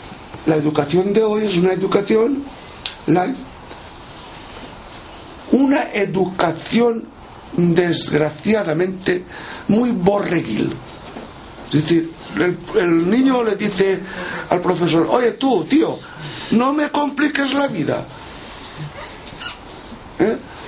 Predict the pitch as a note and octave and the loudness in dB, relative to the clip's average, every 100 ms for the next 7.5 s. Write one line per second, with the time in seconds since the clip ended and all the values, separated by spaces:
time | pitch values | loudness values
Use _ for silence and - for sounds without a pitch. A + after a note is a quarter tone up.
0 | - D#3 D3 F#3 G3+ F#3+ F#3 F#3 F3+ - | 0 2 2 2 0 2 2 2 0 0
1 | F#3 D#3+ C3+ D#3 E3+ - - - - - | 0 2 2 0 -2 -8 -16 -16 -14 -4
2 | - D3+ D3+ B2+ D#3+ G3+ F3 - C#3+ F3 | 0 0 0 2 2 4 2 2 -2 -4
3 | - - - - - D#3 D3+ C3+ D3 C3+ | -10 -10 -12 -4 0 2 2 2 2 0
4 | - D3 E3+ E3 C#3+ C3+ C3 A#2+ - - | 0 2 4 4 2 0 2 0 -2 -10
5 | - - - D3 D3+ - - D3+ E3 - | -12 -2 2 4 4 2 2 2 2 -4
6 | - - - - - - - D#3 F3 E3+ | -14 -16 -16 -14 -14 -4 2 4 4 0
7 | D3 C#3 B2 C#3 | 0 0 2 2